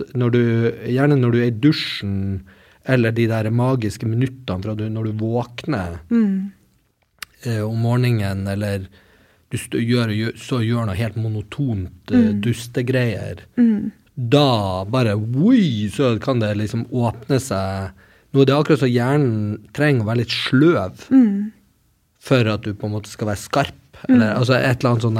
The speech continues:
Speaker 1: der, eh, rart nå, at du, litt dum for å finne på de beste tingene, da.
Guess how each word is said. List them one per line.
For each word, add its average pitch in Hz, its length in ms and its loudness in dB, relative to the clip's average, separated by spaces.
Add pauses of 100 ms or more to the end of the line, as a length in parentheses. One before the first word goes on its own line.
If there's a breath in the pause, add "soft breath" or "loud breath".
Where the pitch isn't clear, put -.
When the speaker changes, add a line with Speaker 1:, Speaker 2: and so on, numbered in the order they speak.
(100)
Speaker 1:
der, 104 420 -4
eh, 117 200 -6
rart 131 320 0
nå, 98 200 -6
at 101 140 -14
du, 113 100 -8 (1500)
litt 120 220 2
dum 120 360 4
for 104 120 -8
å 101 80 -6
finne 95 300 -6
på 123 100 0
de 120 80 0
beste 101 400 -6
tingene, 131 460 -2
da. 104 80 -4